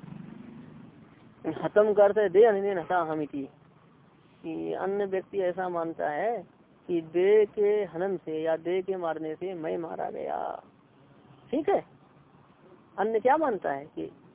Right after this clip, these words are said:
हतम का क्या अर्थ है? दे हननेन हता अहम, ये हत-, हतम को इतना समझाया है कि दे के मारने से मैं मारा गया।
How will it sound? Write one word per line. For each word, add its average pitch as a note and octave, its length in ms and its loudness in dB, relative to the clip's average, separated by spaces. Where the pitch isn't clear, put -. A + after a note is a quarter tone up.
हतम A#3 260 2
का B3 140 4
क्या B3+ 200 6
अर्थ A#3 140 2
है? E3 140 0
दे G3+ 200 8
हननेन A3+ 340 2
हता B3+ 200 6
अहम, G3+ 260 2
ये F3 240 0
हत-, D3+ 180 -8
हतम F#3 320 -2
को A#3+ 100 2
इतना A3 200 2
समझाया G3 380 -2
है D#3 120 -6
कि F3 100 0
दे G3+ 220 6
के G#3+ 120 0
मारने F#3+ 380 0
से B3+ 220 2
मैं G3+ 200 -2
मारा E3+ 340 2
गया। D3 240 -2